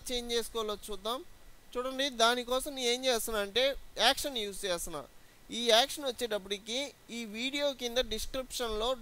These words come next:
డౌన్లోడింగ్ ఇస్తాను, download చేసుకోండి. అలాగే దాంతోపాటు ఈ ఇమేజ్ను కూడా డౌన్లోడింగ్ ఇస్తాను, download చేసుకోండి. Next వచ్చేటప్పటికి వర్క్లోకి వెళ్దాం.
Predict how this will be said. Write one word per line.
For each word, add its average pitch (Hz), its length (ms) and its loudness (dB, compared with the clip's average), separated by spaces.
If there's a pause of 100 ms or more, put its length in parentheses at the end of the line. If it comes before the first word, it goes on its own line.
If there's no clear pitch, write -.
(160)
డౌన్లోడింగ్ 247 640 0
ఇస్తాను, 214 400 -4 (240)
download 247 380 0
చేసుకోండి. 156 420 -4 (480)
అలాగే 277 300 4 (140)
దాంతోపాటు 247 640 2 (140)
ఈ - 20 -2 (140)
ఇమేజ్ను 254 480 -2
కూడా 240 160 2 (120)
డౌన్లోడింగ్ 226 560 -2
ఇస్తాను, 190 380 -6 (400)
download 220 380 -2
చేసుకోండి. 180 420 -8 (540)
Next 226 220 0
వచ్చేటప్పటికి 247 500 -2
వర్క్లోకి 214 440 -2
వెళ్దాం. 202 280 0